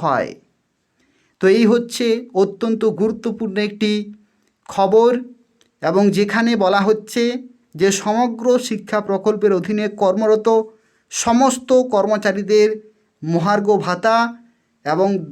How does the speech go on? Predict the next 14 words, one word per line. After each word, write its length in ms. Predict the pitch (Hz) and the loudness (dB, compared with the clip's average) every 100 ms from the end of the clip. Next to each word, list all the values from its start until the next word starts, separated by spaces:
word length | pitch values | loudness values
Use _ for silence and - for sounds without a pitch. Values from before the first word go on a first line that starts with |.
| - | -10
বেতন 360 | 156 185 185 233 214 | -2 0 2 0 2
বৈষম্য 420 | 208 - 208 202 180 | 2 0 -4 -2 -2
দূরীকরণ 520 | 151 202 214 220 226 233 233 - _ - | -2 -2 2 2 2 0 -2 -8 _ -6
এবং 200 | 160 196 185 | -2 0 -2
নিয়মিতকরণের 920 | 180 208 220 214 220 202 185 196 196 202 - _ _ _ | -2 0 -2 0 0 2 0 2 0 -4 -10 _ _ _
দাবি 360 | 147 147 160 196 190 | -6 -2 2 0 -2
কিন্তু 240 | 190 180 180 180 | -6 -4 -2 0
করা 180 | 165 | 0
হয়েছে 380 | 180 208 208 208 233 180 | 2 2 2 0 -2 0
গত 160 | 170 170 185 185 - _ _ - | 0 2 2 0 -6 _ _ -10
ষোলোই 400 | - 220 240 233 | 2 4 6 4
নভেম্বর 520 | 202 180 202 185 196 196 196 - _ _ | 2 2 0 2 2 2 -4 -16 _ _
রবিবার। 520 | 143 160 165 165 135 101 - _ _ _ _ _ _ _ _ _ _ _ _ _ | -2 0 2 2 0 -2 -10 _ _ _ _ _ _ _ _ _ _ _ _ _
তো 100 | - | 0